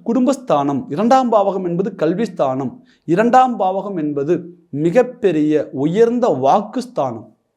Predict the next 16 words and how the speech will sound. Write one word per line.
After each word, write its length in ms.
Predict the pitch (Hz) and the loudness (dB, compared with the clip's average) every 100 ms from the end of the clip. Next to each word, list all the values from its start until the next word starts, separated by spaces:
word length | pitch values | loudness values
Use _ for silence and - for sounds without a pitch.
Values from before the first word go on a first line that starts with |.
| _ | _
நம்ம 160 | 135 131 196 | -10 -4 -4
பேசக்கூடிய 440 | 214 233 196 156 151 | -4 -4 0 0 -2
பேச்சு, 320 | 165 170 - - _ _ _ | -6 -6 -14 -18 _ _ _
கொடுக்கக்கூடிய 500 | 202 233 220 226 196 143 139 | -4 -4 -4 -2 0 2 2
வார்த்தை, 360 | 147 - 139 - _ _ _ _ _ _ | -2 -4 -8 -8 _ _ _ _ _ _
கொடுக்கக்கூடிய 440 | 226 277 233 226 196 190 | -2 0 0 2 2 2
கமிட்மெண்ட்ஸ். 600 | 196 262 - 208 147 - - - _ _ _ - | 0 0 0 0 0 -2 -12 -20 _ _ _ -2
நான் 160 | 156 151 | 0 2
இந்த 180 | 190 190 180 | 4 2 4
நாள், 200 | 190 240 - 180 | 6 4 0 -6
இந்த 140 | 170 160 - | -4 -4 2
தேதியில 380 | 214 240 247 247 | 4 4 2 2
உங்களுடைய 300 | 202 190 170 - | 4 2 2 2
பணத்தை 240 | 175 196 185 | 0 0 -2
திருப்பி 220 | 185 175 | -2 -2
கொடுத்துருவேன், 440 | 160 151 151 131 | -6 -6 -6 -6